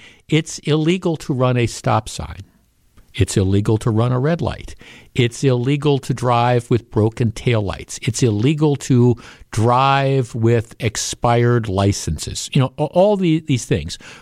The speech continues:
which aren't, let, let's take the example of the busted taillights or the no headlight or the expired plates or things like that.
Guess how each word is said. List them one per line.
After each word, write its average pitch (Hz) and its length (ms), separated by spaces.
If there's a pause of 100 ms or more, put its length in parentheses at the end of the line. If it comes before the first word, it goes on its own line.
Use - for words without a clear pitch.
which 151 320 (160)
aren't, 196 440 (280)
let, 185 140
let's 185 240
take 165 180
the 151 80
example 110 500
of 92 100
the 92 60
busted 110 440
taillights 107 600
or 113 100
the 101 100
no 113 220
headlight 101 540 (300)
or 120 400
the 117 160
expired 120 760
plates 92 460
or 110 80
things 104 320
like 98 220
that. 95 320